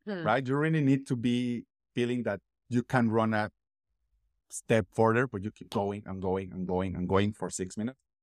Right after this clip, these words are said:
Speaker 1: Like, you're looking for a hundred percent max effort.
Speaker 2: For six minutes.
Speaker 1: All out. Yeah.
Speaker 2: Yes.
Speaker 1: Okay.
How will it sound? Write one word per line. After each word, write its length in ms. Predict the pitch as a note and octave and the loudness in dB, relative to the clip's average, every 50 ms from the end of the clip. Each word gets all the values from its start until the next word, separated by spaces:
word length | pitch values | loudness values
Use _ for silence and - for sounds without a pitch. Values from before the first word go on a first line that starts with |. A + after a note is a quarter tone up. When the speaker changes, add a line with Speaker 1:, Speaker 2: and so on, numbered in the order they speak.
| _ - | _ 2
Speaker 1:
Like, 120 | G3 D#3+ | 4 4
you're 80 | G3 G3 | 6 4
looking 260 | G3 F#3 - G#3 F#3 | 4 4 2 0 0
for 160 | D#3+ G3+ F3+ E3+ | 2 2 2 2
a 60 | D3+ | 2
hundred 300 | D#3 F3+ F3 D#3+ E3 D#3 | 0 -2 -2 -2 -2 -4
percent 320 | F3+ D#3+ - E3 D3 D#3 | -6 -6 -6 -6 -6 -6
max 300 | E3+ E3 - - - - | -6 -6 -6 -6 -6 -6
effort. 340 | E3+ D3+ - - F#3 - - _ _ _ _ _ _ _ _ _ _ _ _ | -6 -6 -4 -4 -6 -6 -6 _ _ _ _ _ _ _ _ _ _ _ _
Speaker 2:
For 100 | - G2+ | -4 -4
six 220 | - - E2+ - - | -2 -4 -6 -10 -10
minutes. 140 | - - - | -16 -6 0
Speaker 1:
All 220 | - F3+ E3 D#3 | 2 4 4 4
out. 160 | D3 - - - _ - | 2 -2 -6 -12 _ -2
Yeah. 160 | F#3 F3+ D3+ D3+ | 0 2 2 2
Speaker 2:
Yes. 240 | - - - - - | 0 -4 -12 -10 -8
Speaker 1:
Okay. 280 | - D#3 - - - | -8 -2 0 0 0